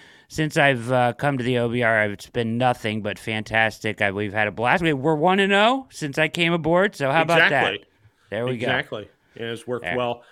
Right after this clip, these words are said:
Speaker 2: Uh, so thank you, Brad, for hanging out with us. Fred, as always, thank you for your expertise. Uh, Fred and I will be back again next week, uh, to pick apart this Miami Dolphins game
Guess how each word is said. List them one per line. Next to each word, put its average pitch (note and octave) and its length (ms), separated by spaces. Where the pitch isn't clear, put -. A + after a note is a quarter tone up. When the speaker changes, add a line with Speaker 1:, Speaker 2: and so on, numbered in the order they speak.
Speaker 2:
Uh, A#2+ 300
so C3+ 240
thank E3 260
you, D#3 80
Brad, C#3 300
for B2+ 140
hanging B2+ 260
out A#2+ 180
with B2 140
us. B2+ 140
Fred, D3 320
as C#3+ 320
always, B2+ 520
thank C3+ 220
you C3 80
for C3 140
your A#2+ 260
expertise. B2 880
Uh, A2+ 160
Fred D3 260
and C#3 140
I C3+ 100
will B2+ 220
be C3 100
back B2 340
again B2 320
next B2 360
week, B2+ 320
uh, A#2 420
to B2 240
pick D#3+ 260
apart C#3 420
this B2+ 220
Miami B2 600
Dolphins C3 500
game D3 380